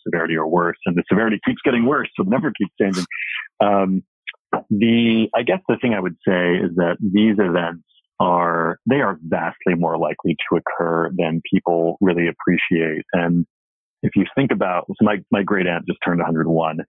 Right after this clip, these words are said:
She was born, you know, right after the nineteen eighteen flu, um, kind of crested. That is, you know, the high water mark for,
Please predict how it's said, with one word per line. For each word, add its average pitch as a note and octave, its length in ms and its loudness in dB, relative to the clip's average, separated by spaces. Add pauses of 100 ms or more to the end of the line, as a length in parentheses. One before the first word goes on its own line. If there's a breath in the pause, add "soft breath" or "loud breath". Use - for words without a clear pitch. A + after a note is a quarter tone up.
(260 soft breath)
She - 120 0
was E2 100 0
born, F2 460 0
you G2 60 2
know, E2+ 100 2
right F#2 200 0
after F2 320 0
the E2 80 -2
nineteen D#2+ 360 0
eighteen E2 420 0
flu, D#2+ 560 2
um, D#2+ 420 -4 (720)
kind E2 100 0
of - 60 -6
crested. F2+ 640 -2
That F#2 200 0
is, E2 180 -4 (180)
you G#2 80 4
know, E2 180 0 (200)
the G2+ 380 2
high G#2 220 0
water F2 320 0
mark E2 220 0 (120)
for, D#2+ 340 0